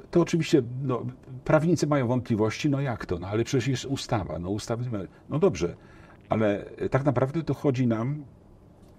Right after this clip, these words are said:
o to, żeby przywrócić stan zgodności z konstytucją. My żyjemy, e, naprawiając praworządność, e, tymi czy innymi metodami, próbując ją naprawić,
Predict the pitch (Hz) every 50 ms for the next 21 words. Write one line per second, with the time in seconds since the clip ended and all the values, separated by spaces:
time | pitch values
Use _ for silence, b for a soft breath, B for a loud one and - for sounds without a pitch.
0 | - - - - - - - - - - - - - - 90 90 117 139 - -
1 | - 98 113 113 110 98 - - 120 101 104 135 135 - - 131 - - - -
2 | - - - 117 123 113 117 110 110 101 110 110 - - 98 - - 110 95 -
3 | - 95 82 87 80 - - - - - - B B B B B B B B B
4 | - 87 98 110 120 113 95 95 95 85 87 92 120 151 175 170 B B B B
5 | B B B B B B - - - 90 92 - - - - - - - - -
6 | 92 - 117 104 85 117 143 175 165 - - 127 113 117 117 92 101 92 80 80
7 | 80 87 123 151 143 - - - - B B B B B B B B B - -
8 | 92 95 92 - - 131 143 139 123 90 - - 98 95 92 95 95 101 101 98
9 | 90 90 92 - 104 87 82 82 82 - 95 117 123 - - 98 85 117 143 151
10 | 117 90 - 95 90 87 90 85 - 82 80 78 95 139 139 -